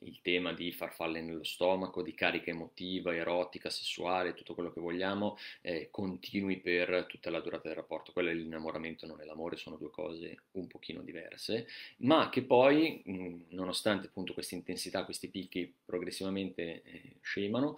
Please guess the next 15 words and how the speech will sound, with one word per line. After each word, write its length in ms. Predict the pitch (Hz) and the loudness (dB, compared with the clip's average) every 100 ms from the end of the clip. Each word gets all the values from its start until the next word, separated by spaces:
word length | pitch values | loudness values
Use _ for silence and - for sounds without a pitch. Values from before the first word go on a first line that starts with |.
| - - - | -8 -12 -10
eh, 180 | 90 87 | -6 -4
al 180 | 98 92 | -2 0
tempo 200 | 113 139 | 0 2
stesso 320 | 107 113 127 | 2 2 2
riescono 300 | 92 - 92 | 2 0 0
a 40 | |
diventare 600 | 90 98 120 104 95 107 | 0 0 0 4 4 6
anche 720 | 95 90 87 - 98 98 110 - | 4 2 -2 0 4 4 2 -4
però 200 | - 90 | 0 2
base 720 | 90 101 92 92 87 101 110 - | 6 8 8 6 4 4 4 -2
del 340 | 98 92 90 | -4 2 2
cambiamento 480 | 90 87 85 82 82 | 0 -2 -2 -4 -4
reciproco, 480 | 82 - 80 - - | -6 -4 -6 -8 -8
cioè 160 | - 92 | -2 0
della, 320 | 90 87 - | 2 0 -2